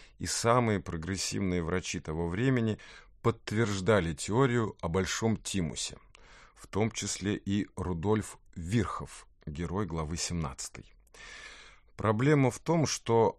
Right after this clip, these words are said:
на основании этого ошибочного вывода врачи начали давать рекомендации о том, как предотвратить С В Д С.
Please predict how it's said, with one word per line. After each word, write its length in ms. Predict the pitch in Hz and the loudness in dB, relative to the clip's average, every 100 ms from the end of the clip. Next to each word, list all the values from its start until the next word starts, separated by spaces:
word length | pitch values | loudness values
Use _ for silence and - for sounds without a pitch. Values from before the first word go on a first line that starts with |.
| - | -4
на 180 | 98 110 | -2 0
основании 800 | 107 - 120 120 135 117 104 98 | 0 -2 0 4 4 4 2 0
этого 420 | 104 104 101 104 | -2 -2 0 0
ошибочного 920 | - 101 - 117 87 - - 82 90 | 0 -4 -2 -2 -2 -4 -4 0 0
вывода 560 | 92 156 151 95 82 71 - - - - | 0 0 2 2 0 -4 -16 -20 -20 -16
врачи 480 | 80 92 107 - 147 | -4 0 0 0 0
начали 400 | 120 117 - 101 | 2 0 0 -2
давать 320 | 98 104 107 | 2 2 2
рекомендации 800 | 101 95 101 104 98 101 - 92 | -2 -2 0 0 2 0 0 0
о 80 | 92 | -2
том, 340 | - 143 139 - - - | 2 2 2 -2 -20 -8
как 360 | - 131 - - | 0 0 0 -8
предотвратить 880 | - 85 82 - 82 82 - - - | -6 -4 -4 -4 -4 -4 -6 -8 -8
С 280 | - 87 - | -4 -4 -4
В 200 | 78 113 | -2 -2
Д 280 | 80 95 - | 0 -2 -2
С. 380 | 87 73 - - | -4 -8 -8 -14